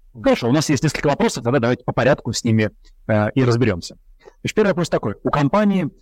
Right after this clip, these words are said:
Autodesk есть интересный инструмент для механического сапра — генеративный дизайн, который преобразует предложенную три дэ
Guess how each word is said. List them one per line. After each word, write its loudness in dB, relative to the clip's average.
Autodesk 0
есть -2
интересный 0
инструмент 0
для 2
механического 0
сапра — -2
генеративный 2
дизайн, 0
который 0
преобразует 0
предложенную 0
три 2
дэ 2